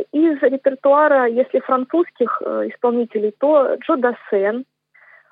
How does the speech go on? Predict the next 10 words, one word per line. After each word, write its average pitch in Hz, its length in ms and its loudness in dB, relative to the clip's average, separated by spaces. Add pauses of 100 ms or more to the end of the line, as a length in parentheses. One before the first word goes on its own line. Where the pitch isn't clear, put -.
(160)
Мне 240 180 0
очень 240 360 0
нравится. 226 800 -2
Мирейн 294 540 -2
Матье, 240 480 0
Патрисия 240 580 -6
Касс. 240 340 0 (720)
Я 277 160 0
люблю 294 300 2
западную 254 800 0